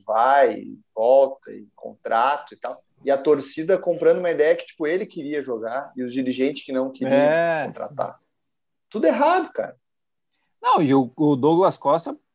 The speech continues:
Speaker 2: provou que não quer, que ele quer vir ganhar dinheiro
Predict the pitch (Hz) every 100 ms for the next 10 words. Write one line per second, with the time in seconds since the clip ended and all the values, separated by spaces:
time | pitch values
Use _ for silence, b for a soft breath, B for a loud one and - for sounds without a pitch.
0 | - 185 156 120 139 330 381 381 381 -
1 | 147 175 370 415 427 403 165 147 135 131
2 | 131 131 151 175 214 247 180 196 269